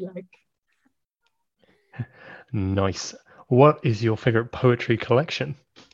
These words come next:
Speaker 1: I only started reading poetry collections the past two years or so because I was very much about listening and watching.
Speaker 2: Mm-hmm.
Speaker 1: Um, and w-, the one book that made me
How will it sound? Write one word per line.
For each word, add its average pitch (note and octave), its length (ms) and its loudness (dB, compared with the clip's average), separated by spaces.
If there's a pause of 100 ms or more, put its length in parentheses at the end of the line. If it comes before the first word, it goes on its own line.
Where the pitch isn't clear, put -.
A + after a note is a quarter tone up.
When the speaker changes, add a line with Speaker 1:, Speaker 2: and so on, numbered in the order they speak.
(1800)
Speaker 1:
I A#3 1040 0 (1040)
only A3+ 300 2
started G#3+ 360 0
reading F#3 340 -8
poetry F3+ 280 -8
collections F3 420 -16
the - 60 -20
past - 280 -20
two - 120 -14
years F3+ 280 -12
or A3 40 -14
so C4 180 -2
because F#3+ 220 -12
I F3+ 40 -6
was F3 140 -10
very E3+ 160 -8
much D#3+ 180 -14
about F3 160 -12
listening F3 360 -12
and E3+ 80 -10
watching. E3+ 340 -6 (520)
Speaker 2:
Mm-hmm. E3+ 40 0 (520)
Speaker 1:
Um, - 20 -12 (160)
and E3+ 320 -4 (100)
w-, F#3 440 0
the F#3+ 120 2
one G#3 320 2
book F#3+ 200 -6 (280)
that F3 180 -4
made E3 460 -6
me D#3+ 360 -8